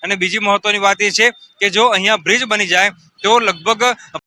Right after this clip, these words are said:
પંદર થી અઢાર એવા કોમ્પ્લેક્સ છે કે જ્યાં વેપારીઓ પોતપોતાની દુકાનો, શોરૂમ ચલાવીને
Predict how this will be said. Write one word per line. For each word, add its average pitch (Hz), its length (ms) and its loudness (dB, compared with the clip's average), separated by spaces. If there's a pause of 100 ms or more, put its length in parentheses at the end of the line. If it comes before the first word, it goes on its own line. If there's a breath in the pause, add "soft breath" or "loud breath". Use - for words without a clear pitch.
પંદર 202 300 0
થી 254 140 -2
અઢાર 196 320 4
એવા 220 180 4
કોમ્પ્લેક્સ 196 560 -4
છે 226 120 4
કે - 360 -6
જ્યાં 196 240 4
વેપારીઓ 214 520 2
પોતપોતાની 208 520 -2
દુકાનો, 214 540 2
શોરૂમ 226 380 0
ચલાવીને 208 460 2